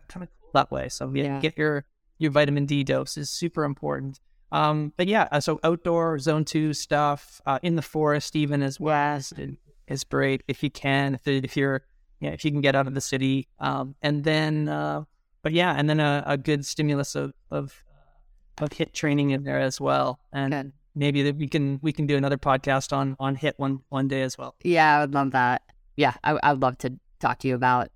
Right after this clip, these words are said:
Speaker 2: uh, sprint interval training versus hiit and yeah, really go, <laughs> really go deep on all the different ways that we can get into that zone and how to think about it. So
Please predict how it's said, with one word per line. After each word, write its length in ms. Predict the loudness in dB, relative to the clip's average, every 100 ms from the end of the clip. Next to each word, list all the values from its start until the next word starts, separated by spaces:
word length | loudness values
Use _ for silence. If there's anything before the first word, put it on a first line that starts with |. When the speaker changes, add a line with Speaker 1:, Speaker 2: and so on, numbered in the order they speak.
| _ -10
Speaker 2:
uh, 260 | -10 -12 -18 -18 -14
sprint 300 | -6 -4 -2
interval 260 | 0 0 -2
training 460 | 0 0 2 0
versus 320 | -4 -8 -6 -2
hiit 200 | -2 -2
and 220 | -6 -4
yeah, 180 | -4 -4
really 220 | -4 -4
go, 340 | -4 -4 -6 -8 -6
<laughs> 100 | 0
really 140 | 0
go 80 | 0 -4
deep 360 | -6 -2 -2 0
on 160 | 0 0
all 120 | -2
the 100 | -2
different 420 | -4 -4 -6 -6 _ _ _ _
ways 420 | 0 2 0 -2 -2
that 140 | 0
we 120 | 0
can 180 | -2 0
get 140 | 0
into 280 | 2 0 0
that 300 | 2 2 2
zone 400 | 2 2 2 2
and 200 | 0 -2
how 100 | -6
to 80 | -8
think 160 | -8 -4
about 240 | 0 2
it. 100 | 0 -4
So 240 | -4